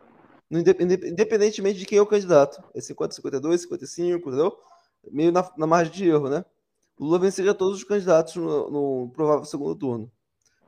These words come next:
Já o Ciro também venceria o Bolsonaro no segundo turno. O Bolsonaro ficaria empatado com Dória, né? Então é isso, né, cara? A rejeição do Bolsonaro estaria por volta de sessenta por cento, né? É, isso praticamente inviabilizaria ele no segundo turno.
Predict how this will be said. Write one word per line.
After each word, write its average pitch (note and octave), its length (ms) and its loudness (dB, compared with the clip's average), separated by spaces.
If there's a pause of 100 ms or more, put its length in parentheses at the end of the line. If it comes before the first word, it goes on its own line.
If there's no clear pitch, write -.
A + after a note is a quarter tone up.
Já D#3 260 4
o G#3 120 4
Ciro G3 480 -6
também C#3+ 300 0
venceria E3+ 360 -2
o D#3 40 -2
Bolsonaro D3 400 -4
no C#3+ 60 -4
segundo E3 260 -6
turno. G#3+ 380 -2 (360)
O - 80 -10
Bolsonaro E3 540 0
ficaria D#3+ 280 -4
empatado D#3+ 440 0
com F#3 140 -8
Dória, C#3 380 4 (220)
né? D3+ 200 -8 (760)
Então G#4+ 140 -4
é A4+ 80 4
isso, G#3 240 -2
né, D#3 100 -2
cara? G#2 320 -4 (420)
A D3 120 4
rejeição G3+ 480 2
do A#3 60 -4
Bolsonaro F#3+ 440 2
estaria F3+ 260 0
por F#3+ 160 -4
volta D#3+ 300 0
de F#3 60 -16
sessenta G3+ 580 -2
por G3 220 -6
cento, C#3+ 360 -4
né? C#3 160 -4 (880)
É, B2+ 360 2
isso D#3 220 -6
praticamente F#3+ 460 -4
inviabilizaria F#3 600 -2
ele E3 180 0
no F3 100 -2
segundo F3 300 -4
turno. C3+ 380 -6